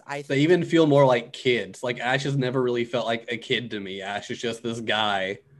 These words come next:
Speaker 2: who happens to be a kid. But all the Digidestined genuinely feel like they're kids, and they react to things the way kids would react to things.
Speaker 1: Exactly. They're the right height for kids, too. Ash is too tall for
Speaker 2: Yeah.
Speaker 1: a ten-year-old. Swear to God.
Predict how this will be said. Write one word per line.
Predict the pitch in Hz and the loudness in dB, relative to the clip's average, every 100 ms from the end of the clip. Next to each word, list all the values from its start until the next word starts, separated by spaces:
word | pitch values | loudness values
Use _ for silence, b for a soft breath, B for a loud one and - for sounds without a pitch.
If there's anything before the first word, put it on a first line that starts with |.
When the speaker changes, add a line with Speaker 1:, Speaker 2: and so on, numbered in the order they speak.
| b _ | b _
Speaker 2:
who | 131 | -2
happens | 113 113 113 104 | 2 0 0 -6
to | - | -8
be | 104 98 | -6 -4
a | 101 | -6
kid. | - 95 92 101 - _ _ _ | -6 -6 -8 -12 -20 _ _ _
But | 131 | 4
all | 123 | 4
the | 127 | 4
Digidestined | 127 123 117 117 120 117 | 2 0 2 0 0 -4
genuinely | 113 110 113 113 110 | 0 0 0 -2 -4
feel | 107 113 104 | -2 -2 0
like | 101 101 - _ | 0 -2 -6 _
they're | 113 110 | -4 -4
kids, | 110 120 101 120 | 0 0 0 -2
and | 110 | 0
they | 107 107 | 0 -2
react | 104 98 98 | -2 -2 -2
to | 98 | -4
things | - 98 101 | -6 -6 -6
the | 104 | -4
way | 98 95 | -4 -4
kids | - 101 - | -6 -8 -8
would | 95 | -8
react | 98 98 95 - | -6 -4 -6 -8
to | 98 | -14
things. | - 90 | -10 -10
Speaker 1:
Exactly. | 127 175 202 - 139 131 | -6 -2 -2 -4 -12 -12
They're | 135 170 | -6 -6
the | 170 175 | -6 -10
right | 170 170 | -8 -8
height | 147 190 - | -6 -8 -8
for | 151 | -16
kids, | 156 143 | -16 -18
too. | - 180 127 | -14 -12 -10
Ash | 156 - | -10 -12
is | - | -18
too | 180 | -16
tall | - 170 | -8 -4
for | 127 | -2
Speaker 2:
Yeah. | |
Speaker 1:
a | 101 | -2
ten-year-old. | - 127 131 127 127 | -8 -18 -16 -16 -16
Swear | - 160 | -16 -16
to | |
God. | 151 160 143 | -6 -6 -6